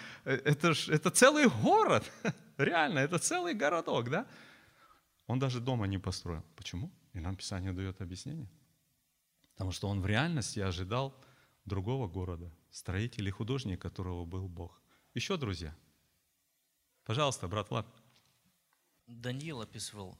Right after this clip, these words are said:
Speaker 2: ам, получается,
Speaker 1: Мгм.
Speaker 2: последнее время. И он как раз там и говорил о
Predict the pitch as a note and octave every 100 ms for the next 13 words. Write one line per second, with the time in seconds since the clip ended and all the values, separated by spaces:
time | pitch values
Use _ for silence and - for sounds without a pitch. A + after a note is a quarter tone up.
0 | - G2 F#2 F2+ F#2 - _ _ _ _
1 | A2+ G#2 A2+ D3+ G#2+ - G2 - A2 G#2
2 | G#2 G#2 G#2+ G2 - _ _ _ A2+ A#2
3 | A#2+ A#2+ - A#2+ A2 G#2+ G#2+ A2 G2+ F#2+